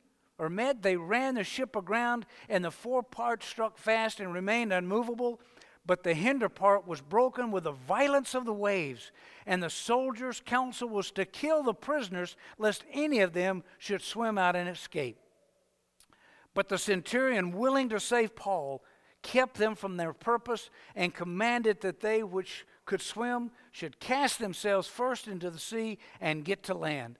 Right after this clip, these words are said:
and the rest some on boards and some on broken pieces of the ship. And so it came to pass that they escaped, all safe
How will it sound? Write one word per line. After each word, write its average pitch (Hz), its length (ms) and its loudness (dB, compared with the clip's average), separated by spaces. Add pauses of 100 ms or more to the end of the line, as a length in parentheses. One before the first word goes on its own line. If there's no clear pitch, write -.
(340)
and 160 160 -4
the 156 80 -4
rest 233 360 2
some 220 160 0
on 165 200 -2
boards 220 580 2
and 143 160 -6
some 190 220 -2
on 160 160 -4
broken 175 420 -2
pieces 220 540 -6 (260)
of 185 160 0
the 170 80 -8
ship. 214 400 -2 (240)
And 160 140 -10
so 220 180 0
it 202 140 -2
came 214 220 -2
to 185 80 -6
pass 214 400 0
that - 240 -6
they 214 340 6
escaped, 185 640 0 (360)
all 180 600 4
safe 180 580 2